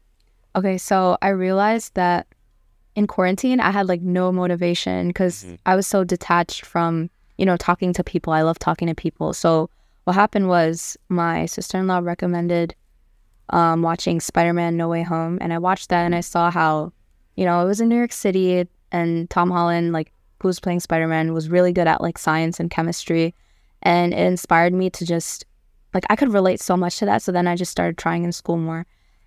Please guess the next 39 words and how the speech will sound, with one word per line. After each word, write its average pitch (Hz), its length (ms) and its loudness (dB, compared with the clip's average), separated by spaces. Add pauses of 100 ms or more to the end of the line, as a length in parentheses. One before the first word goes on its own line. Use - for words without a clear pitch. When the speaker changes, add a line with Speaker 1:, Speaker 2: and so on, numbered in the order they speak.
Speaker 1:
And 185 120 0
I 190 40 6
was 202 80 2
just 233 140 -4
obsessed 226 520 2
with, 185 200 0
like, 160 400 -2 (280)
science 165 420 2
from 165 160 0
a 160 40 -2
young 160 260 -2
age, 160 560 -2
but, 175 240 0
like, 160 380 -2
I 190 40 0
was 190 120 2
like, 175 200 -2
"Let 185 140 2
me 214 80 4
just 226 240 -2
get 180 180 2
obsessed - 580 -4
about 165 340 -4
this 170 180 -4
idea." 160 500 -2 (400)
And 214 180 4
then 208 220 4 (140)
obviously 202 360 2
as 202 140 0
a 175 40 -2
teenager, 170 720 -2 (800)
you're, 175 580 2 (480)
you're 185 160 0
going 196 320 4
through 220 160 0
puberty, 190 500 0
you're 180 140 2
gonna 185 180 0
have 196 180 0